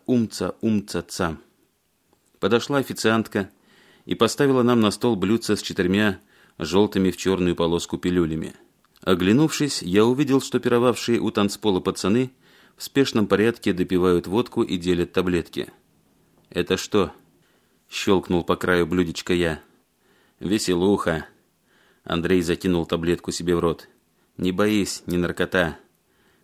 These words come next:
За наркоту деньги просят. Типа экстази.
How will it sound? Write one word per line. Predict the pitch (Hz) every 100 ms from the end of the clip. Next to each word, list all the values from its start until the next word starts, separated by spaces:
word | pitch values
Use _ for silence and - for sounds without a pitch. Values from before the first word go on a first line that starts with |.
| -
За | 90
наркоту | 90 90 98 101 90
деньги | 95 90 82
просят. | 80 82 - - - _ _ _ _ _ _ _ -
Типа | 113 110 110 -
экстази. | 113 107 - 92 80 80